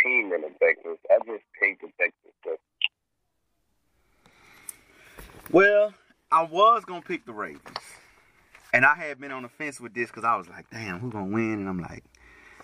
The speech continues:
Speaker 2: "I don't know who to pick." And I was like, "I'm gonna pick the Ravens 'cause they playing at home."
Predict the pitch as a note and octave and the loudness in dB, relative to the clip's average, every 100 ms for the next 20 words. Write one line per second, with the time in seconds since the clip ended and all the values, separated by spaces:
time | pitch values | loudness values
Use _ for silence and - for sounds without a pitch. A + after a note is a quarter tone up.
0 | - G#2 F2+ D#2+ F2 F2 - - - B2 | -2 0 0 -2 -10 -10 -12 -6 4 4
1 | A#2 A2 - - - _ _ _ _ _ | 4 -4 -14 -20 -20 _ _ _ _ _
2 | _ _ - F#2+ G2+ E2+ G2+ A2 G2+ - | _ _ -2 0 0 -2 -4 -4 -10 -10
3 | E2+ G#2+ A2+ G#2 - E2+ - F#2 E2 F2+ | 2 4 4 0 -10 -14 -10 -8 -6 0
4 | B2+ B2+ B2 A#2 A2+ A#2 | 2 2 0 -4 -8 -14